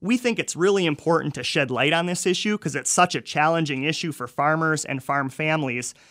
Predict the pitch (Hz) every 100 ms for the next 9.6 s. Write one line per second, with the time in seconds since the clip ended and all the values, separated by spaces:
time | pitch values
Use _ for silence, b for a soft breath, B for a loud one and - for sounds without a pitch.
0 | b 160 226 262 185 - 180 196 175 135
1 | 143 143 135 147 170 190 135 - 139 147
2 | - 202 202 226 - - 147 - - 151
3 | 170 175 - _ - 170 190 254 359 -
4 | b b - 156 - 175 208 233 165 143
5 | 127 127 143 - 214 220 - 139 131 131
6 | 151 180 139 - - 190 208 - 175 175
7 | 147 139 139 - 156 185 139 127 131 147
8 | 170 185 160 - 143 151 147 127 123 -
9 | - 135 160 226 226